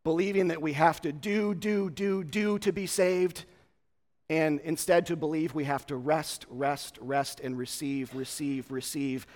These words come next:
and let our shoulders down in relief, knowing that God is the shepherd, the peace giver, the one who fights our battles, the one struck on the cheek, the one who makes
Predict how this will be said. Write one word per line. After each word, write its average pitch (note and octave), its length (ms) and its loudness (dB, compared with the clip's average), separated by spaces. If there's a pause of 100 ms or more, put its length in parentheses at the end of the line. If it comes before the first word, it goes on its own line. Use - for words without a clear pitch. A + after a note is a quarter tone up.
(220)
and D3 200 2
let D#3+ 200 8
our D#3 140 6
shoulders D#3 580 2
down D3 600 4
in C#3+ 280 -4
relief, C3+ 760 -4 (800)
knowing D3+ 340 4
that C#3+ 140 2
God C#3+ 400 8
is C3+ 400 -2 (380)
the C3+ 80 -8
shepherd, D#3 600 2 (540)
the B2+ 80 -6
peace - 420 -4
giver, D3 500 0 (720)
the D3 60 -2
one D3 180 6
who D3 80 4
fights D3 320 4
our C#3+ 100 2
battles, D3 720 4 (240)
the D3 60 6
one C#3+ 220 4
struck D3+ 380 4
on C#3 140 6
the C3 80 -2
cheek, - 580 -6 (640)
the D#3+ 80 0
one D3+ 240 6
who D#3 140 2
makes D#3 420 2